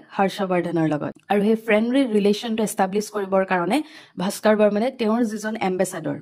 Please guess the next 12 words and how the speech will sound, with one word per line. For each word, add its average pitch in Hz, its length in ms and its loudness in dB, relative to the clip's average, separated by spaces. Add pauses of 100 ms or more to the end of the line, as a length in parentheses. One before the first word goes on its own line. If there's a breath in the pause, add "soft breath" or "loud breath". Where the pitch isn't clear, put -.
তেওঁৰ 226 180 4
এম্বেচাডৰজন 214 640 0
আছিল 226 220 -4 (100)
হমসা 196 300 0
বেগা। 160 260 -6 (360)
তেওঁক 226 240 2
ভাস্কৰ 202 400 0
বৰ-, 190 300 2 (120)
আহ, 185 180 -2
তেওঁক 208 260 -2 (360 soft breath)
ভাস্কৰ 202 280 0
বৰ্মনে 185 360 2